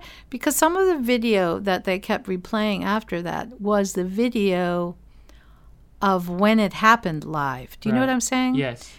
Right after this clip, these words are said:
Speaker 1: And you heard the news announcer go, "Oh my God," it, you're right.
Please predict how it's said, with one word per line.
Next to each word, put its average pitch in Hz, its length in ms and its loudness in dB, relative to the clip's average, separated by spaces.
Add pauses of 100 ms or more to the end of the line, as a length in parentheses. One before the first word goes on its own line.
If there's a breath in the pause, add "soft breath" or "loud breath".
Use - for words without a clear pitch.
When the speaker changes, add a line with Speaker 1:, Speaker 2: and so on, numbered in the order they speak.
(200 loud breath)
Speaker 1:
And 208 260 4
you 208 120 4
heard 233 320 4
the 202 100 2
news 214 360 4
announcer 190 600 -2
go, 185 320 0
"Oh 320 240 8
my 220 240 0
God," 302 460 6
it, 262 220 -8
you're 226 120 4
right. 220 300 2